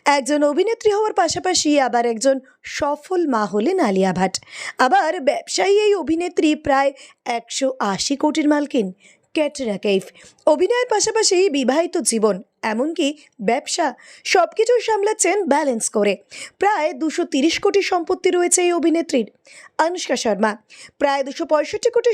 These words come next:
সম্পত্তির অধিকারী এই অভিনেত্রী এখন দুই সন্তানের দেখভালে ব্যস্ত রয়েছেন। অভিনেত্রী হিসেবে তিনি সফল, পাশাপাশি একজন মা হিসেবেও। আবার একজন পরিচালিকা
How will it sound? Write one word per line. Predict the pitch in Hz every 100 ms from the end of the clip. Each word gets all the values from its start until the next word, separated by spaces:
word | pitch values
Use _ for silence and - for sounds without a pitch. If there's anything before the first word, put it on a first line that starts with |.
| 415
সম্পত্তির | 403 392 392 392 359
অধিকারী | 339 359 349
এই | 349
অভিনেত্রী | 311 269 302 302 311 247
এখন | 226 349 277 254 - _ 190
দুই | 233 -
সন্তানের | 226 208 339 339 349 - _ 226 185
দেখভালে | 202 185 170 226
ব্যস্ত | 294 285 -
রয়েছেন। | 302 302 302 269 202 - _ - 320
অভিনেত্রী | 392 427 508 466 415
হিসেবে | 349 - 285 247 -
তিনি | 311 262 -
সফল, | 202 - 220
পাশাপাশি | 180 208 - 294 302 320 - _ -
একজন | 208 175 226 214
মা | 208
হিসেবেও। | 240 277 311 269 233 - - 302
আবার | 427 392 311
একজন | 302 254 294 277
পরিচালিকা | 320 370 440 392 440